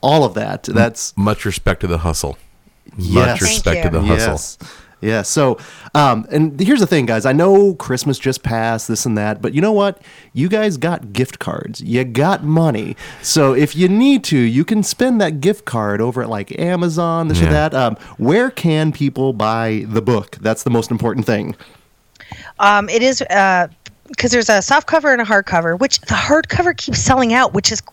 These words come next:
Speaker 3: crazy to
Speaker 1: That's
Speaker 3: me
Speaker 1: awesome.
Speaker 2: That's
Speaker 3: over
Speaker 2: good.
Speaker 3: at Amazon. Um, so, you know, it's, it's over on Amazon. It's also over on the publisher's website too, which is bear manor media dot com. Um, there's a few other, like,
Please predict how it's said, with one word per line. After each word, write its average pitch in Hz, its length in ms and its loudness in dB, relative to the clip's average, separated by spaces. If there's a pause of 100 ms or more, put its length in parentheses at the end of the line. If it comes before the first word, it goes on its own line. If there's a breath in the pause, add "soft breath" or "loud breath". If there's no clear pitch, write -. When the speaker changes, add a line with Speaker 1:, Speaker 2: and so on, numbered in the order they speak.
(140)
Speaker 3:
crazy 381 460 0
to 220 40 2
Speaker 1:
That's 208 60 0
Speaker 3:
me 190 240 -4
Speaker 1:
awesome. 98 220 -8
Speaker 2:
That's 92 160 4
Speaker 3:
over - 160 4
Speaker 2:
good. 165 80 8
Speaker 3:
at - 80 2
Amazon. 214 580 -4 (400 loud breath)
Um, 214 460 0 (180)
so, 254 500 -4 (160)
you 262 160 -10
know, 233 120 -4
it's, 214 260 -8
it's 240 160 -4
over 240 180 -2
on 277 80 -4
Amazon. 214 560 -4
It's 208 160 -8
also 233 540 -2
over 208 260 -2
on 214 100 -2
the 220 60 -6
publisher's 214 520 -4
website 185 420 -6
too, 190 180 -4
which 185 200 -4
is 180 100 -6
bear 190 240 -2
manor 196 300 -4
media 185 440 -2
dot 165 260 -6
com. 160 440 -4 (440 loud breath)
Um, 202 320 -2
there's 277 180 -2
a 302 60 -4
few 302 200 -2
other, 294 240 0
like, 233 320 -2